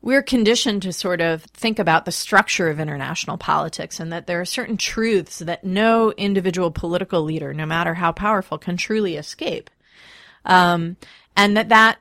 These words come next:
means that the foreign policy domain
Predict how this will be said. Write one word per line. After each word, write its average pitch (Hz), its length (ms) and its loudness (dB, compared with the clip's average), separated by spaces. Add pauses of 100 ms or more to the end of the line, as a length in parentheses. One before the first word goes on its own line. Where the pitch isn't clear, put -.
(120)
means 226 420 0
that 196 160 2
the 180 80 -2
foreign 196 320 0
policy 240 480 2
domain 160 600 -2